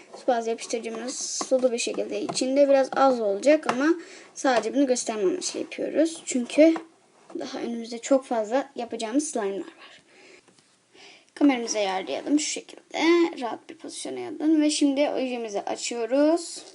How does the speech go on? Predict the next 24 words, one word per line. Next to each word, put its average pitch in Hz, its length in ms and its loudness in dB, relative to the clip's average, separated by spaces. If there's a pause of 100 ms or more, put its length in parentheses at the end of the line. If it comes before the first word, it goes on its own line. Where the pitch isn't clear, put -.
(1200)
Evet. 107 400 -8 (360)
Açıyoruz 240 400 -14
arkadaşlar 285 1000 -8
ve 269 320 -6 (1040)
bu 302 60 -8
şekilde 233 400 -10
bir 226 200 -10 (540)
renk 254 200 -2
yapmak 262 300 -2
istedim. 302 420 0
Birincisi 285 460 0
arkadaşlar, 285 840 -2 (600)
ojeyle 302 440 4
slime 311 360 2
yapınca 320 640 4 (680)
biraz 285 220 -4
farklı 262 440 0
bir 220 40 -6
renk 214 260 -4
yapmak - 320 -10
istedim. 294 420 2
Bu 269 140 -2
nedenle 233 460 -6
de 311 120 -6